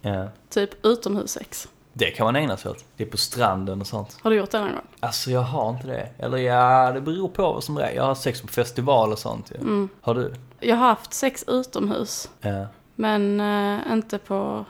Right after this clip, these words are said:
Speaker 2: inte på festival och så, utan, eh, jag
Speaker 1: Har
Speaker 2: bara
Speaker 1: du aldrig haft festivalsex?
Speaker 2: Nej.
Speaker 1: Okej. Eh, har, men har du varit mycket på festivaler, liksom?
Speaker 2: Nej, jag har bara varit på två stycken.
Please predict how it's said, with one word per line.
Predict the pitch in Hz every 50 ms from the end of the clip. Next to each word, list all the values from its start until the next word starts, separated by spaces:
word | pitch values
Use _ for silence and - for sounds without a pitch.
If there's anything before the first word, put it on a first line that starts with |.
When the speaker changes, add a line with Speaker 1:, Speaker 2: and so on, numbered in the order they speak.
| - - _ - -
Speaker 2:
inte | 226 220 226
på | -
festival | 214 202 - - 220 233 202 202 202
och | 202
så, | - - - 214 -
utan, | 233 220 - 220 214 202 202 202 202 -
eh, | 202 208 - 208 202 - -
jag | - -
Speaker 1:
Har | 82
Speaker 2:
bara | - 113 117
Speaker 1:
du | 117
aldrig | - - 127 127 120 113
haft | 117 113 -
festivalsex? | - 123 117 - 127 123 127 127 127 123 - - - - _ _ _ _ _
Speaker 2:
Nej. | - 202 202 208 208 - - -
Speaker 1:
Okej. | - 101 107 - 110 76 71 - - _ _
Eh, | 117 113 107
har, | 98 107 104
men | 104 104 113 107
har | 104 113
du | 113
varit | 107 117 110 104 -
mycket | 123 120 123 - -
på | -
festivaler, | - 117 110 - - 120 120 - - - -
liksom? | 110 - - - - - _
Speaker 2:
Nej, | 208 208 208 190
jag | 202
har | - 190
bara | 202 202
varit | 196 196 196 - -
på | - - 190 190 190 190 196 190 -
två | - 214 - -
stycken. | - - - - - 254